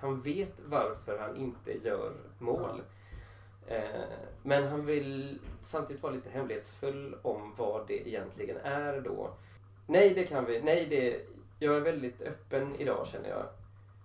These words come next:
Speaker 1: Ja. Och då så har han det här lite intetsägande svaret: "Det är inte bara individuellt naturligtvis, utan det är många faktorer som gör att det inte går bra." Men i mitt fall så är det effektiviteten.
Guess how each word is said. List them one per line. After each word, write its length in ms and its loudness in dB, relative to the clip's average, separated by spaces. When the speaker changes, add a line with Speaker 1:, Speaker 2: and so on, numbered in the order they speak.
Speaker 1:
Ja. 60 -8
Och 160 6
då 100 6
så 120 2
har 360 2
han 160 4
det 60 2
här 140 2
lite 160 -6
intetsägande 640 -4
svaret: 400 2
"Det 80 4
är 60 6
inte 260 -2
bara 320 4
individuellt 800 0
naturligtvis, 920 -2
utan 340 4
det 120 6
är 60 6
många 340 2
faktorer 600 -4
som 280 -6
gör 320 0
att 180 -6
det 80 -4
inte 220 -6
går 120 -4
bra." 280 -8
Men 140 4
i 80 6
mitt 260 0
fall 440 -2
så 160 -6
är 160 4
det 60 -4
effektiviteten. 920 -8